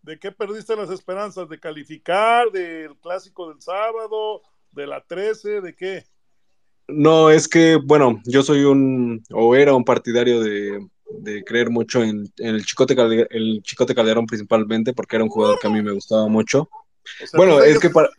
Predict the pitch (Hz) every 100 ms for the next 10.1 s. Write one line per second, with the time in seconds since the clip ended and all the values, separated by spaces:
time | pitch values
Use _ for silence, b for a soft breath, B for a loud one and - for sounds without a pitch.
0 | _ _ _ _ 135 160 151 123 123 135
1 | - 196 165 160 143 139 151 151 170 170
2 | - _ - 113 147 143 107 110 113 123
3 | 123 139 117 117 123 135 101 101 117 117
4 | 104 98 95 90 98 107 113 117 113 117
5 | 113 110 117 - 117 117 110 98 - 113
6 | 113 110 113 110 110 127 123 117 _ _
7 | 110 117 104 - 104 104 117 123 110 110
8 | 110 113 110 110 110 104 95 110 110 -
9 | _ b b b _ _ 107 101 98 107
10 | 110